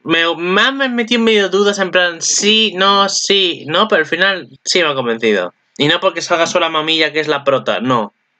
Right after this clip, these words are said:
que también. <laughs> Pero, por más motivos. Me ha gustado. Me ha recordado, como he dicho, me ha recordado muy Romeo y Julieta, lo que pasa que es un poco distinto, pero está bastante bien. Buena animación.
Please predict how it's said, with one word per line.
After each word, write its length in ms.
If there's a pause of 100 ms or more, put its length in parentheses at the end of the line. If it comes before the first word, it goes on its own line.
(140)
que 100
también. 380 (520)
<laughs> 600
Pero, 420 (1300)
por 140
más 140
motivos. 720 (240)
Me 140
ha 40
gustado. 560 (240)
Me 140
ha 60
recordado, 260
como 180
he 40
dicho, 160
me 60
ha 40
recordado 320
muy 160
Romeo 240
y 40
Julieta, 280
lo 80
que 80
pasa 200
que 120
es 60
un 100
poco 140
distinto, 560 (400)
pero 160
está 180
bastante 300
bien. 340 (1040)
Buena 200
animación. 600